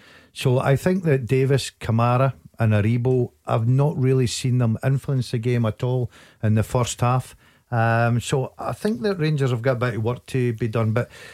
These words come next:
we've seen this movie before. Celtic going to Celtic Park, playing some good football, dominating, not putting the ball in the back of net, and Rangers end up, the, the, you know, uh, winning the game and getting the three points. So it's, uh,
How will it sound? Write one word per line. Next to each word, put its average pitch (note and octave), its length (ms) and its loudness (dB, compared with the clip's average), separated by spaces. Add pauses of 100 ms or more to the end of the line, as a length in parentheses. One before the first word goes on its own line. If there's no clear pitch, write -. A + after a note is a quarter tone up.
(160)
we've D#3+ 120 2
seen A#3 240 2
this G3 220 0
movie C3+ 320 2
before. A2+ 480 -2
Celtic C#3+ 500 -2
going C#3+ 200 -2
to C#3 60 -4
Celtic C#3 500 -2
Park, B2+ 440 0
playing C3+ 260 0
some A#2+ 200 -2
good D3 200 -2
football, C3+ 460 -2
dominating, C3+ 720 0 (260)
not D3+ 320 2
putting E3 180 4
the B2+ 80 2
ball B2+ 220 2
in B2 80 2
the A2 60 2
back A#2+ 360 0
of G#2+ 80 0
net, A#2 320 0 (340)
and A2+ 180 0
Rangers A#2+ 420 2
end A2+ 260 2
up, A2+ 340 -2
the, A2 240 -4
the, A2 460 -4
you B2+ 160 -2
know, A2 180 0 (180)
uh, G#2+ 300 0 (380)
winning A2+ 320 0
the G2 80 0
game A2 360 0
and G2 200 0 (240)
getting A2+ 220 -2
the A2 60 -2
three G#2+ 220 -4
points. A2 380 -4
So A2+ 200 -2 (520)
it's, - 280 -2
uh, - 920 -8